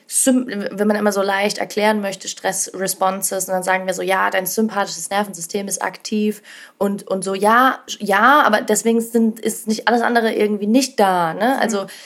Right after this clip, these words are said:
Speaker 1: es ist alles, passiert immer alles gleichzeitig im Körper und das ist ja das, was so spannend ist zu verstehen, zu
Speaker 2: Mhm.
Speaker 1: sagen so, "Ja klar, ähm, auch ich in meiner Arbeit, ich erkläre die Interozeption, daran haben wir viel gearbeitet", ne?
Speaker 2: Mhm.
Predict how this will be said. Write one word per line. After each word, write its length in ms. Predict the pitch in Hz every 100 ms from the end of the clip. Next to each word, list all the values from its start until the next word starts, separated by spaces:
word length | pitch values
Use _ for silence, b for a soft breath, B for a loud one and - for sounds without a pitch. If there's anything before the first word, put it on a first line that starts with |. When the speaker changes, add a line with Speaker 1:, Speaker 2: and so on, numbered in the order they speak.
| B B
Speaker 1:
es 140 | 214 208
ist 200 | 220 -
alles, 420 | 226 277 277 - -
passiert 400 | - 226 254 254 -
immer 240 | 247 247 -
alles 240 | 233 226
gleichzeitig 540 | 208 202 202 226 226 226
im 160 | 233
Körper 480 | 240 240 247 277 -
und 280 | 214 208 - _
das 240 | 214 226
ist 100 | 226
ja 80 | 220
das, 260 | 214 208 202
was 120 | 202
so 80 | -
spannend 340 | 196 208 208 202
ist 120 | 175
zu 80 | 180
verstehen, 520 | 208 - 302 247 190
zu 80 | 226
Speaker 2:
Mhm. 40 |
Speaker 1:
sagen 280 | 185 196 196
so, 180 | 190 190 B B B
"Ja 200 | 180 -
klar, 380 | - 269 254 - B B -
ähm, 180 | 202
auch 140 | 202 202
ich 140 | 214
in 80 | 214
meiner 220 | 190 185
Arbeit, 200 | 233 269
ich 100 | 269
erkläre 580 | 190 190 202 202 185 180 B B
die 80 | 214
Interozeption, 760 | 262 226 190 180 175 - 170 170
daran 280 | 185 185
haben 160 | 185 202
wir 120 | 247
viel 160 | 247 180
gearbeitet", 600 | - - 165 156 175 -
ne? 140 | 226
Speaker 2:
Mhm. 40 | 247